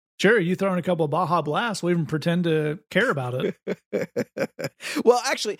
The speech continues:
Speaker 2: here's the beautiful thing. This is, and I, I think this is really what makes it work, because, you know, it needs to, to feel sincere,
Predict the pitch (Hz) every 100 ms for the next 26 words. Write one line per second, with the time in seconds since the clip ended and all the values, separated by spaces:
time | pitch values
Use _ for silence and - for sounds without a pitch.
0 | _ - 320 403 311 220 240 190 151 131
1 | 120 208 - 247 185 185 180 - 190 277
2 | 262 202 185 180 160 151 143 160 175 294
3 | 196 180 170 185 165 170 156 - 151 -
4 | 135 - - 180 180 165 131 - 120 101
5 | - 254 156 87 80